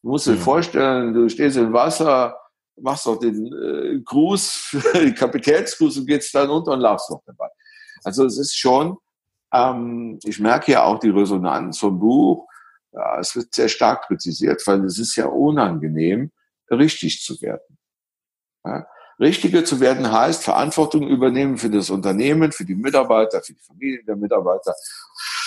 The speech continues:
Speaker 1: und für sich selbst. So, da muss ich die Kalkulation richtig aufstellen. Ich komme in keinen Betrieb, wo eine Kalkulation st-, steht, die stimmt. Die rechnen, wie die anderen rechnen. Was hat der denn? Da holen sie dir ein Angebot für den, oh,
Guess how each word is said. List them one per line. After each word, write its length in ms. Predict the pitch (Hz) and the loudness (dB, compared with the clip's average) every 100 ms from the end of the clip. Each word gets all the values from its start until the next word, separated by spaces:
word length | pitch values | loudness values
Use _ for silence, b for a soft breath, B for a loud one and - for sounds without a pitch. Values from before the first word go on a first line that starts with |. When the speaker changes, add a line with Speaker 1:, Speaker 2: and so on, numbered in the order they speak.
| B B - - | B B -16 -6
Speaker 1:
und 220 | - 131 117 | 2 2 4
für 100 | 113 | 2
sich 240 | 104 104 | 4 2
selbst. 560 | 98 117 185 175 - 117 - | 4 2 2 -4 -10 -12 -8
So, 240 | 113 131 | 0 2
da 80 | 107 | 2
muss 240 | 120 160 180 | 2 -2 -4
ich 160 | 165 | -6
die 100 | 147 | -4
Kalkulation 680 | 123 127 123 120 120 156 156 | -2 0 0 -4 -4 -4 -2
richtig 280 | 104 82 87 | -4 -2 0
aufstellen. 340 | 78 - 67 67 | -2 -4 -8 -8
Ich 120 | - | -4
komme 220 | 139 131 | -2 0
in 60 | 117 | -2
keinen 260 | 120 139 | 0 0
Betrieb, 280 | 147 - 135 | 0 0 0
wo 60 | 117 | 0
eine 120 | 107 | -2
Kalkulation 600 | - 101 - 101 - 101 | 0 -2 0 -2 0 -2
st-, 240 | 120 - 90 | -2 -6 -10
steht, 300 | - 160 170 | 0 0 0
die 80 | 90 | -2
stimmt. 340 | - 135 107 | 0 0 0
Die 60 | 98 | -2
rechnen, 400 | 123 147 - 104 | 0 0 0 0
wie 60 | 107 | 0
die 140 | 117 | 0
anderen 320 | - 147 95 78 | 0 -2 -4 -4
rechnen. 360 | 85 - 78 - _ _ _ _ - | -6 -6 -8 -12 _ _ _ _ -2
Was 480 | 147 - - - - _ - | -2 0 -4 -10 -18 _ -2
hat 200 | 120 - | 0 4
der 120 | 127 | 4
denn? 200 | 95 80 | 4 2
Da 100 | 95 | 2
holen 160 | 127 | 2
sie 140 | 151 117 | 4 4
dir 160 | 113 | 4
ein 120 | 104 98 | 2 2
Angebot 460 | 160 180 156 143 | 2 2 2 2
für 80 | 135 | 2
den, 160 | 127 135 | 2 4
oh, 720 | 202 202 196 180 151 127 | 4 4 2 0 -2 -8